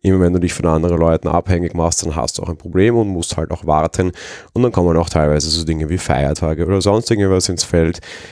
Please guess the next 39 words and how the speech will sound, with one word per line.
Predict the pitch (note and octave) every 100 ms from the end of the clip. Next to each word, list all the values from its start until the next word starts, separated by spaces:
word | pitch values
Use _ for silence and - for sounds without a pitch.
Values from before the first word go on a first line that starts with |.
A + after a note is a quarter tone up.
| -
Ich | F#2 F2 -
kann | F2+ F2+
hier | D#2+ F2+ F#2 F#2
für | F2+ -
mich | F#2 F2 - -
klar | - F#2+ E2 F#2
machen | F2+ F#2+
oder | F2+ F2+
regeln, | F2 F2 F2
dass | F2 F2+
ich | F2+
über | F2+
Weihnachten | E2 F2 F2 F2
arbeite. | F2 A2+ G#2 G2
Das | F#2
kann | - E2
ich | E2
halt | E2
von | - C#2+
anderen | D2+ E2 D#2
Leuten | D2+ -
teilweise | E2+ - - - -
nicht | - -
verlangen. | - - - - -
Fakt | E2+ E2 -
ist, | G2+ A2
so | G2 F#2+
oder | F#2+
so, | F2+ G#2 A2+
ihr | G#2
habt | F#2
dort | F#2
nichts | F#2 -
verpasst, | - F#2+ G2 G#2
es | -
kommen | F#2 G2
dort | F#2+ -
die | -
Dinge | F2 F2